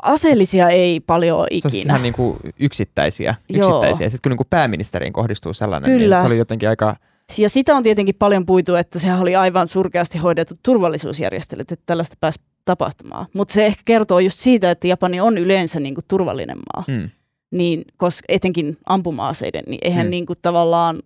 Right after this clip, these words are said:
Speaker 1: jos <laughs> viimeiseen, niinku, kahteenkymmeneen vuoteen ei oo, en, tää on siis ihan lonkalta heitetty valitettavasti, mutta että jos siellä on ampuma-ase välikohtaukset niin harvinaisia, niin eihän siellä sit,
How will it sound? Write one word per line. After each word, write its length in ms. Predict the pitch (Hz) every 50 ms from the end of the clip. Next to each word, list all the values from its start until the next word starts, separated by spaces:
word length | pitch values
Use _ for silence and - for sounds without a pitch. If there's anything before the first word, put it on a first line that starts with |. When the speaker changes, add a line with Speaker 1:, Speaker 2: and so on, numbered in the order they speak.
| _ -
Speaker 1:
jos 140 | 90 85 - - _ _ _
<laughs> 280 | - 196 - - - -
viimeiseen, 460 | 170 175 165 160 - 165 165 165 160 -
niinku, 260 | - 160 156 160 160 - _ _ _
kahteenkymmeneen 600 | - 175 175 - - 165 156 160 165 165 165 165
vuoteen 340 | 160 175 170 160 160 156 143
ei 120 | 151 160
oo, 60 | 156 139 - _ _ _ _ -
en, 160 | - 180 160 -
tää 160 | - 190 180
on 80 | 170 156
siis 180 | 147 139 -
ihan 160 | - 156 147 156
lonkalta 360 | 147 147 - 87 85 - 165
heitetty 340 | 156 90 - 165 - - 104
valitettavasti, 640 | 113 - - 110 110 - - 113 120 - - -
mutta 280 | 175 175 196 - - 139
että 220 | - - - 151 - _ _ _ _ _ _ _ _ -
jos 180 | 151 143 -
siellä 200 | - 156 151 170
on 180 | 185 180 175 -
ampuma-ase 720 | - 175 160 - 165 160 151 - 156 151 160 151 147 - - - _ _ _ _ _
välikohtaukset 680 | 156 160 156 - 151 151 - - 151 156 - - 139 156
niin 160 | 156 160 160
harvinaisia, 640 | 180 185 190 190 175 165 147 143 151 151 - 147 147
niin 140 | 156 -
eihän 260 | - 165 165 165 165 160
siellä 240 | - 165 156 156
sit, 180 | 156 - 160 -